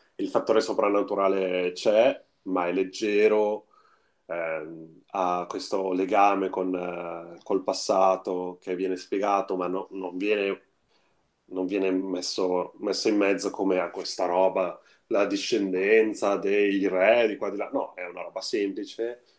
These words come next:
è un potere che esiste, che la gente ne discute su, sui social network, ma, mm, questa ragazza non diventa l'idolo delle folle,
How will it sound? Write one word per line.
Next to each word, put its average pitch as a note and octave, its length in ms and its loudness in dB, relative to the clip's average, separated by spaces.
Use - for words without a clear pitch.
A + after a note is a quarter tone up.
è - 80 -10
un F2 160 -4
potere G2 420 0
che G#2 100 -2
esiste, A2 840 4
che F2+ 520 -2
la F#2+ 120 -2
gente G2 400 0
ne F#2+ 140 2
discute G2 500 -2
su, F#2 320 2
sui F#2 180 -4
social F#2+ 340 -4
network, F#2+ 720 -4
ma, F2 420 -2
mm, E2 320 -14
questa - 280 -2
ragazza F#2 360 2
non F#2 160 0
diventa F#2 440 0
l'idolo G2 400 4
delle F#2 180 0
folle, G#2 680 4